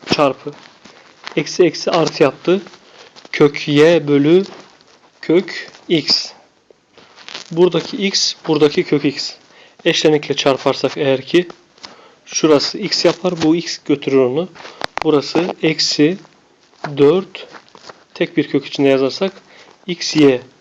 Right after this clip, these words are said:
kalır. Artı. Eksi eksi burası da artı oldu. Burası da altı kök x, y olmuş olur. Eşittir iki kök üç. Burayı sade halde yazacak olursak eğer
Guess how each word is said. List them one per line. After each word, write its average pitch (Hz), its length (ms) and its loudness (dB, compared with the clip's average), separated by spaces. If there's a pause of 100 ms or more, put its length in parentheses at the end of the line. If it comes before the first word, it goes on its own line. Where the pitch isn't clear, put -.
(160)
kalır. 113 380 -6 (1080)
Artı. 156 480 0 (800)
Eksi 147 300 0
eksi 160 280 0
burası 156 260 4
da 147 100 4
artı 131 200 -4
oldu. 147 260 -2 (500)
Burası 165 280 0
da 160 100 2
altı 156 600 0 (400)
kök - 500 0 (640)
x, - 260 -8
y 156 120 4
olmuş 127 280 0
olur. 123 220 -4
Eşittir - 600 -2 (640)
iki - 260 -12
kök - 420 0
üç. - 340 -4 (1600)
Burayı 165 240 6
sade 143 320 2
halde 143 280 0
yazacak 131 380 0
olursak 151 420 0
eğer 131 300 -2